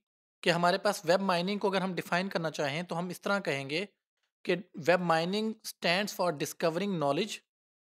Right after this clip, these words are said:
from and about डब्ल्यू डब्ल्यू वेब या वर्ल्ड वाइड वेब। और इसको क्या है कि ये एक is one of the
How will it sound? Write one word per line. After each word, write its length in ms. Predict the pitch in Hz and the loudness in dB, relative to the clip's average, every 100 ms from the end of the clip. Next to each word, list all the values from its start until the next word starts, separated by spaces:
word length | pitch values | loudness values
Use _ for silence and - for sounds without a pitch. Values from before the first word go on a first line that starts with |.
| - | -4
from 440 | 190 170 175 208 214 _ - 226 | 4 6 6 4 -2 _ 0 4
and 220 | 262 226 | 4 4
about 320 | 165 170 147 | 4 2 2
डब्ल्यू 260 | 165 208 233 | 0 2 0
डब्ल्यू 280 | 185 156 143 | 0 0 0
वेब 260 | 135 208 - _ 165 | 0 -2 -4 _ 0
या 120 | 156 | 4
वर्ल्ड 240 | 170 208 | 6 6
वाइड 260 | 175 160 139 147 | 4 4 2 0
वेब। 180 | 220 - _ _ _ _ _ _ _ _ _ _ _ | 0 -2 _ _ _ _ _ _ _ _ _ _ _
और 260 | 185 196 202 214 | 4 4 4 -6
इसको 260 | - 233 | -2 0
क्या 160 | 226 226 | 2 2
है 80 | 233 | 0
कि 100 | 208 | 0
ये 180 | 202 214 214 | 2 2 2
एक 140 | 190 175 180 _ - | -6 -6 -14 _ -4
is 140 | 185 165 | 0 4
one 140 | 208 220 | 4 4
of 60 | |
the 60 | 208 | 0